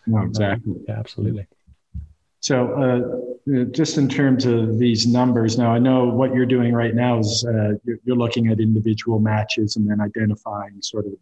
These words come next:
Speaker 1: what happened in there based on the, the stats of that match. But, uh, and that's fantastic. And that's really,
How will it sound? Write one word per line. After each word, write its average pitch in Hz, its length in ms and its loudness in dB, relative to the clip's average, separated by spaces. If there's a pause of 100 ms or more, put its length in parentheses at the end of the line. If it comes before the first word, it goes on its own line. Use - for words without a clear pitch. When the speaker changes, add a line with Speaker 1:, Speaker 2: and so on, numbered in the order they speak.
Speaker 1:
what 110 180 -2
happened 107 460 -2
in 104 160 2
there 104 200 0
based 104 380 -4
on 101 220 -2
the, 101 140 -4 (320)
the 117 60 -2
stats 107 440 -2
of 104 140 -2
that 107 240 -2
match. 107 360 -2
But, 117 120 -2 (520)
uh, 127 520 2 (180)
and 127 140 4
that's 131 180 2
fantastic. 117 680 0
And 107 60 2
that's 120 200 0
really, 113 320 2